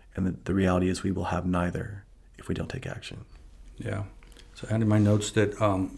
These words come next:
Speaker 2: you know, it's preparation too. I mean, um, you won't have, the stress w-, won't be as, as much or, or as harsh if you're prepared, right?
Speaker 1: That's it.
Speaker 2: So that's just the thing. And also for me is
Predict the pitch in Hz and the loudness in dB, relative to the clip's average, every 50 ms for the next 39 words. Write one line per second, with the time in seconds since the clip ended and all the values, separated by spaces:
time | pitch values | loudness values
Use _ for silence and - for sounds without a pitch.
0 | 127 135 135 117 107 107 - - - 139 135 135 113 117 127 123 - 107 101 104 | -6 0 4 4 4 4 2 6 8 8 8 10 10 10 10 8 6 4 0 2
1 | - 139 131 104 95 98 101 107 98 95 98 101 113 120 110 107 104 104 98 92 | 8 8 8 8 8 6 4 4 4 4 2 0 0 0 2 2 4 4 2 0
2 | - - - 156 127 127 127 127 127 131 131 127 117 117 120 120 120 120 120 117 | -2 -6 -4 2 4 6 6 8 8 10 10 10 10 10 8 8 8 8 8 6
3 | 110 104 - - - - - - - - 113 - - - 139 135 131 131 131 - | 4 2 -2 -8 -16 -18 -18 -10 2 2 4 4 4 6 8 10 10 8 8 4
4 | 131 123 113 - - 131 123 117 117 117 123 120 120 113 107 104 - - - - | 4 2 2 2 2 4 6 8 8 8 10 8 8 8 8 4 2 -2 -2 -4
5 | - - - - - - - - - - - - - 117 107 - - - - - | -6 -8 -8 -8 -10 -10 -10 -16 -20 -20 -20 -8 -4 -4 -4 -4 -4 -8 -8 -2
6 | - 113 120 131 131 131 131 - - - - - 101 101 98 101 101 95 92 92 | 4 6 8 10 8 8 6 0 -6 -8 -8 -4 -2 0 0 0 0 0 -2 -2
7 | 90 - - - - - - - 120 123 123 123 120 117 117 - - - - - | -4 -6 -8 -10 -10 -10 -4 2 6 8 8 8 8 6 4 0 -8 -12 -18 -18
8 | - - - - 117 101 110 113 107 107 104 - 113 104 - 107 101 90 82 80 | -20 -18 -6 -4 -2 0 2 2 2 2 2 0 0 0 0 0 -2 -2 -2 -8
9 | - - - - - - - - - - - - - - - - - - 95 98 | -12 -16 -18 -20 -20 -20 -20 -20 -20 -20 -20 -20 -20 -20 -20 -18 -12 -8 -4 -4
10 | 101 101 - - - - 104 - - 104 98 - 95 90 92 127 - - - - | -2 -4 -4 -4 -4 -4 -4 -2 -4 -4 -4 -2 -4 -4 -4 -6 -10 -14 -18 -20
11 | - - - - - 104 98 95 - - 110 98 - - - - - - - 117 | -20 -20 -20 -10 -4 -2 -2 -2 -2 -2 -4 -4 -4 -6 -10 -12 -18 -8 0 0
12 | 110 107 110 113 117 117 120 120 - - 123 117 110 107 104 104 - - - - | 2 4 6 6 8 8 6 6 4 6 8 8 8 8 4 2 -4 -10 -16 -18
13 | - - - - - - 117 113 120 127 131 127 120 104 113 113 113 113 113 110 | -18 -20 -20 -16 -2 4 8 8 10 10 10 10 8 8 6 4 6 4 4 2
14 | 101 - - - - | 2 -2 -6 -8 -12